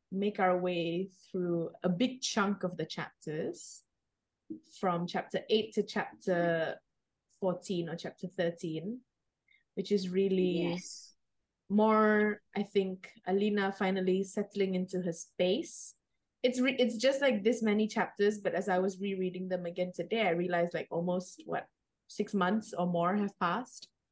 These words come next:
Speaker 1: because they go
Speaker 2: Mm.
Speaker 1: into, from summer all the way to winter, right, at this point.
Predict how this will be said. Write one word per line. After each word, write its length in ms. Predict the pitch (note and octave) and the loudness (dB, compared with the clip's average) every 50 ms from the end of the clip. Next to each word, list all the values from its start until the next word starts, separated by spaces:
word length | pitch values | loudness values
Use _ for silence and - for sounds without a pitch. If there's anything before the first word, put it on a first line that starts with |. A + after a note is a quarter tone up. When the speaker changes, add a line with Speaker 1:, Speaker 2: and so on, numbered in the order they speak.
| _ _ _ _ _ _ _ _ _ _ _ _ _ | _ _ _ _ _ _ _ _ _ _ _ _ _
Speaker 1:
because 300 | - - - G3 F#3 F#3+ | -8 -2 -2 0 0 2
they 80 | F#3+ F3+ | 2 2
go 240 | G3+ G3 F#3 F3+ | 4 6 6 8
Speaker 2:
Mm. 80 | F3 F3 | 8 6
Speaker 1:
into, 640 | F3+ F3+ - - - G3 F3 E3+ E3+ E3 E3 - - | 4 2 -2 -2 0 2 2 2 2 0 -2 -4 -4
from 160 | - G3 F#3 | -4 -4 -4
summer 640 | F3+ - G3 F3 F3+ F3+ E3+ E3+ E3 E3 E3+ F3+ - - | -2 -2 0 0 2 2 2 2 2 0 0 -2 -4 -2
all 140 | - F3 | -2 -2
the 80 | E3+ F3 | 0 2
way 120 | E3+ E3+ E3 E3+ | 0 0 0 -2
to 140 | - F3+ D#3+ | -4 -4 -4
winter, 520 | D#3+ E3 E3+ F3+ F#3 - - D3 C3 C3 B2+ | -2 -2 -4 -4 -4 -4 -6 -6 -6 -6 -6
right, 160 | - - - - | -8 -10 -12 -14
at 80 | - - | -14 -12
this 160 | C#3+ D#3+ - | -12 -12 -10
point. 300 | - - E3 D#3 D#3 - | -10 -10 -10 -10 -10 -12